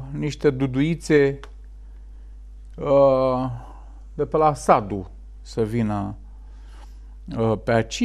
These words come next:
și le-, le-au fost și promise niște posturi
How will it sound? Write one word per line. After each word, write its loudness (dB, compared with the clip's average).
și -2
le-, 0
le-au 2
fost -2
și -8
promise -2
niște 0
posturi -6